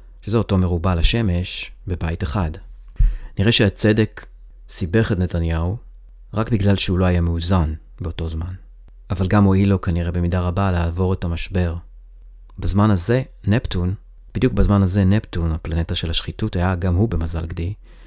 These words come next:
והוסיף שמן לכל הבלגן. לא רק זה, אלא שהיה גם טרנזיט של השמש, בדיוק באותו זמן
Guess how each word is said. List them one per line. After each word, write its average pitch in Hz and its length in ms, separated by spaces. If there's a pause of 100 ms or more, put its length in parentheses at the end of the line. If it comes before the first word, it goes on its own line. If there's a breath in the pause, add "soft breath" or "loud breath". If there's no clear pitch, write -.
(160 soft breath)
והוסיף 90 380
שמן 92 420
לכל 82 960
הבלגן. 82 1400 (340)
לא 87 120
רק 85 160
זה, 113 260
אלא 87 120
שהיה 87 320
גם 87 180
טרנזיט 104 640
של 101 240
השמש, 98 540
בדיוק 104 420
באותו 90 260
זמן 87 340